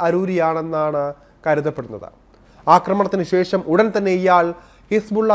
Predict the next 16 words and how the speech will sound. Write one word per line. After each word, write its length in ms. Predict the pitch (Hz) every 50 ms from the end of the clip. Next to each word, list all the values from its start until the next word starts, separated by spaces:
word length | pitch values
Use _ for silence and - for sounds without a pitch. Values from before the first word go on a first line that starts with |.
| 196 180
നേതാവ് 480 | 180 170 170 175 175 170 165 170 165 165 160 165 - - - - _ - 165
നസ്രുള്ളയുമായി 720 | 175 175 - 214 214 214 202 196 190 175 175 170 165 160 160 - -
കൂടിക്കാഴ്ച 600 | 190 202 214 196 214 196 214 190 175 165 165 - 131 110 - - 147
നടത്തിയിരുന്നു. 520 | 156 156 127 - - 110 101 - - - - - _ _ _ _ _ _ _ -
ഇതെല്ലാം 420 | 151 170 175 175 170 170 165 165 160 156 - - 151
ഇസ്രായേലിൻ്റെ 600 | 135 - - 190 180 170 165 160 156 156 151 151 143 - -
സംശയങ്ങളെ 580 | 156 156 147 - - 165 156 147 143 139 139 135 127 - - 139
ബലപ്പെടുത്തുന്നതായിരുന്നു. 880 | 143 147 151 147 - 147 147 147 135 127 117 107 101 92 87 95 - - _ _ _ _ _ - _
ഏറെ 260 | - 185 214 254 269 277 262
നാളായി 300 | 240 226 214 208 202 208 - - 170
ഉന്നമിട്ടിരുന്ന 600 | 170 196 220 208 202 180 196 185 180 180 180 170 156 - - -
അരൂരിയെ 500 | 160 165 185 202 214 202 196 185 185 180 175 156 151
വകവരുത്തിയതോടെ 840 | 160 160 170 196 185 185 170 170 - 175 175 165 156 160 156 160 170 151 - 156
ഇസ്രായേലിന് 460 | 151 - - 196 185 175 165 170 165 160 165
കാര്യങ്ങൾ 380 | 160 156 156 160 160 160 156 147 139 -
കുറച്ചുകൂടി 560 | 160 160 156 160 - 165 156 156 147 147